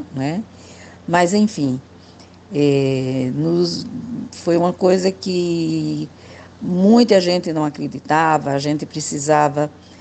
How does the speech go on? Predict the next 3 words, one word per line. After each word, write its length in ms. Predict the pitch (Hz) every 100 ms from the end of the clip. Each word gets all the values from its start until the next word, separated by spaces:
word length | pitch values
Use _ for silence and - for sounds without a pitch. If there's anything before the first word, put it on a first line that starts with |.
| - - -
da 180 | - 151
bancada 640 | 143 147 151 147 151 143
política 1040 | 135 139 139 147 160 156 151 139 143 139